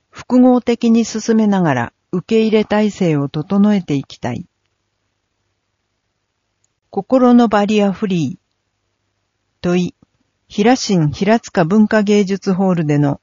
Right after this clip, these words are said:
車椅子対応について伺う。市民部長。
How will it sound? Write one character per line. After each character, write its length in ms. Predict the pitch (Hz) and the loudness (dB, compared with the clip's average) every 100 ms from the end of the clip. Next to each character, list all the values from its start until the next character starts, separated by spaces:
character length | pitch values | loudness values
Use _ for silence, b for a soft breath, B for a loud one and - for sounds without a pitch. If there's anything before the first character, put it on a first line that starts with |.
| - | -10
車 360 | 190 226 254 | -2 2 2
椅 100 | 254 | 2
子 180 | 240 - | -2 -2
対 300 | 247 247 226 | 0 2 2
応 140 | 185 | 2
に 160 | 160 151 | 2 0
つ 180 | - 190 | -2 -6
い 80 | 156 | -4
て 160 | 147 | -4
伺 460 | 147 - 156 156 143 | -4 -4 -4 -2 -4
う。 180 | 139 - _ _ _ _ _ _ _ _ _ _ _ | -6 -10 _ _ _ _ _ _ _ _ _ _ _
市 240 | - 220 | -4 4
民 220 | 240 262 | 6 6
部 160 | 247 247 | 4 0
長。 320 | - 127 98 | -4 -6 -6